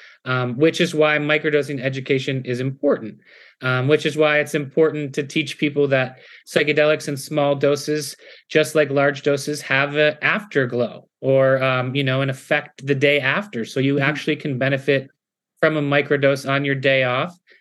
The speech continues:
Speaker 1: um, and even your second day off. So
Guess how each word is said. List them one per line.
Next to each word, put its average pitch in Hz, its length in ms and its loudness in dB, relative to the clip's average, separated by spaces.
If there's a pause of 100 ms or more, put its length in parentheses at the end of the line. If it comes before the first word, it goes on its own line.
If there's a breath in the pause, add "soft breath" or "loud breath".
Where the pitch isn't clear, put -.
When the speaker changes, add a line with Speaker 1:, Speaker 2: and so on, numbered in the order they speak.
(220 soft breath)
Speaker 1:
um, 139 200 -2
and 156 120 -2
even 165 240 2
your 165 100 0
second 165 400 -2
day 113 220 2
off. 101 280 -8 (460 soft breath)
So 147 640 2